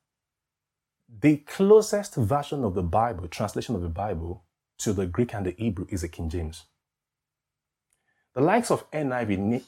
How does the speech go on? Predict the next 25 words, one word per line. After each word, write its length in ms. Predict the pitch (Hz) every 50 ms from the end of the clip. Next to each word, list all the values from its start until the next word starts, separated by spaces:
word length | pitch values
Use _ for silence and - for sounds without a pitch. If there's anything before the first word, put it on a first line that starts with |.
| -
um, 460 | 104 95 92 87 85 87 90 92 92 - - 98 101
New 360 | 110 120 123 127 131 131 131
International 460 | 113 107 - 117 113 131 - 135 131
Version, 220 | 120 127 123 - 131
they 40 | 127
call 140 | - 147
it, 40 | 147
right? 140 | 160 185 202 - _ _ _ _ _ _ _ _ _ _ _ _ _ _ _
You 80 | 110 107
know, 80 | 104 - - - _ -
they 60 | 139
tend 220 | - - 202 196 -
to 280 | - 139 117 117 - _ _ _ _ _ _ _ _ -
English, 400 | 131 127 120 117 127 123 - - -
English, 320 | - 117 117 107 110 131 - 110 - - -
this 120 | 107 117 131
is 20 |
my 120 | 117 92 87
grammar, 260 | 87 90 80 80 82 - _ -
Englishize, 720 | 127 123 120 120 117 - - - 143 139 139 110 85 - -
Eng-, 140 | 120 117 117 - - - _
English, 420 | - 120 95 87 - - - - _ _ _ _ -
Englishicize 960 | 104 95 101 98 - - 120 - - 123 135 156 170 - - - - - - - - - - _ _ _ -
the 60 | 95
Bible, 340 | 87 - 98 92 90 85